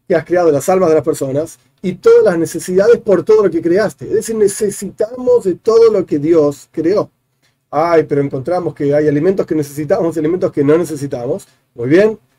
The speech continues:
esto lo vamos a entender Dios mediante en la próxima clase cuando entendamos el concepto del versículo que dice en Parshas Eikev, que de vuelta, no solamente de pan vive el hombre, sino de lo que sale de la boca de Dios vive el hombre, que esto se refiere específicamente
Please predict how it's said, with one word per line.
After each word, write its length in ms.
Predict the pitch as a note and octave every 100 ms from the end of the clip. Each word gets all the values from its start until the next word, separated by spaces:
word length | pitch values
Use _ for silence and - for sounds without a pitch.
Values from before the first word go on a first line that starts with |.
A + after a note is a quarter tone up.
| _
esto 240 | F#3+ F3+
lo 60 | D#3+
vamos 180 | D#3+ D3+
a 40 |
entender 360 | C3 C#3+ D#3 D#3+
Dios 120 | D#3+
mediante 360 | C#3+ D#3 F3 D#3+
en 60 |
la 100 | C#3
próxima 320 | F3+ F#3 E3+
clase 260 | D3+ D3 E3
cuando 180 | C#3+ C#3
entendamos 640 | C3+ C#3 C#3 E3+ G3+ D#3+
el 120 | C3
concepto 580 | C3 C#3 C#3+ G#3+ G#3+ -
del 120 | C3+
versículo 540 | B2+ B2+ - G#3 G3 D3+
que 100 | C#3+
dice 200 | F#3 C3+
en 80 | B2
Parshas 320 | E3 F3+ -
Eikev, 440 | A#3 C4+ - G#3 G#3 _ _ _
que 100 | -
de 60 | F#3
vuelta, 300 | A#3 E3 A2+
no 500 | A2+ C3+ F3 G3 G3+
solamente 460 | F#3+ F3 E3 E3+ E3+
de 100 | C#3+
pan 220 | - D3
vive 180 | D#3+ F#3+
el 60 | A3+
hombre, 360 | B3+ A#3 A3 - _
sino 240 | - E3
de 60 | D#3
lo 80 | D3+
que 60 |
sale 200 | C#3 F3
de 80 | E3
la 80 | C#3+
boca 260 | D3+ F3 D#3
de 120 | B2+
Dios 440 | C3+ D#3+ D3 - _
vive 320 | C#3 D3+ B2+
el 80 | A#2+
hombre, 420 | C3 C#3+ G3 A3+ - _
que 80 | G#3+
esto 160 | - G3+
se 100 | E3
refiere 280 | D3 F#3
específicamente 1200 | F3+ - C#3 - A3+ B3+ C4+ A3 G#3 G#3+ G#3 A3+